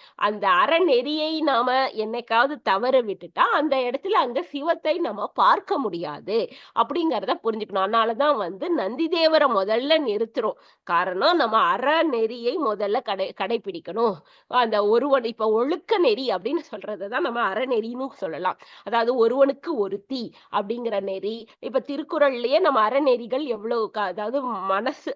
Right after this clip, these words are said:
மனசறிஞ்சு தவறா நடந்துக்க கூடாது, பொய்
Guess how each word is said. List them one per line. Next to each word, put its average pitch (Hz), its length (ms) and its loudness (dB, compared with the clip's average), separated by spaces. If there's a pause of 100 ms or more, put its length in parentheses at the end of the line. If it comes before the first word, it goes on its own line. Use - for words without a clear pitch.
(100)
மனசறிஞ்சு 262 800 -2 (360)
தவறா 240 420 0
நடந்துக்க 202 460 -8
கூடாது, 196 580 -4
பொய் 262 400 -2